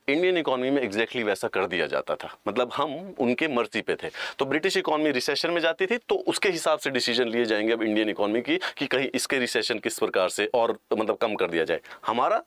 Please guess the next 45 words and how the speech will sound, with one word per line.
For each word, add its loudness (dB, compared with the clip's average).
जो 2
नुकसान 0
होता 0
जाता 2
है -4
वो -2
और 2
ज़्यादा 2
कर 0
सकते -6
हैं 0
वो 2
चाहें -2
तो। -16
चाहें 0
क्या, -2
वो 0
करते -2
ही -2
रहते। -4
According 2
to 2
historians, 0
एक 0
बेसिक 2
एस्टिमेट 0
के -2
तौर 0
पर -2
देखते 0
हैं -2
कि 0
ये 2
जो 2
इकोनॉमिक 0
इम्पैक्ट -2
है, 0
अगर 2
इसको 0
आप, 2
अ, 2
नंबर्स 0
में 0
पुट 0
करेंगे, -2